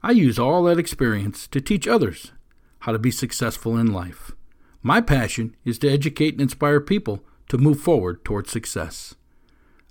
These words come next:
Our company, Inspirational University, is here to help you prepare to find your dream job, establish lifelong goals, and develop the mental performance to succeed. So let's get this podcast episode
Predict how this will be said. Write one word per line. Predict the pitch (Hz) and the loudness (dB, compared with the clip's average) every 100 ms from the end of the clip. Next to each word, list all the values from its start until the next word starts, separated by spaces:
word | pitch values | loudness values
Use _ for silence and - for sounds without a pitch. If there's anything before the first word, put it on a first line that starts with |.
| - | -2
Our | 143 110 | 0 0
company, | - 196 196 98 98 | 2 2 2 -2 -4
Inspirational | - 160 - 113 143 147 160 | -4 -4 -2 0 2 0 0
University, | 160 160 170 117 - 85 90 - - | 2 2 2 0 -2 -8 -10 -14 -12
is | 113 107 | -8 0
here | 147 | 2
to | 143 | 4
help | 139 147 226 | 4 2 6
you | 233 92 - _ _ _ _ _ | 6 4 -2 _ _ _ _ _
prepare | - - 180 101 | -6 4 4 4
to | 101 | 0
find | - 117 110 | -2 0 4
your | 190 | 4
dream | 160 113 107 | 4 0 -2
job, | 95 92 90 90 - _ _ _ - | -4 -4 -4 -6 -14 _ _ _ -12
establish | - 156 147 123 - | -2 2 4 2 0
lifelong | 135 214 135 113 104 | 0 0 0 0 0
goals, | 107 107 117 - - - _ - | -2 -2 -4 -8 -18 -20 _ -6
and | - | 0
develop | 151 147 156 147 | 4 6 6 6
the | |
mental | 135 135 139 | 6 6 4
performance | 135 143 - 131 139 - | 2 0 2 4 4 2
to | 135 | -4
succeed. | 127 139 - 110 82 76 - - - - - _ _ _ | -2 -4 -4 -6 -8 -10 -18 -20 -20 -20 -20 _ _ _
So | - 160 | 0 4
let's | 247 240 | 4 2
get | - 147 | 0 0
this | 151 143 | 0 -2
podcast | - 143 135 - 120 117 - 123 | 0 0 0 -2 -4 -4 -4 -6
episode | 131 - - 113 110 | -6 -8 -4 -2 -4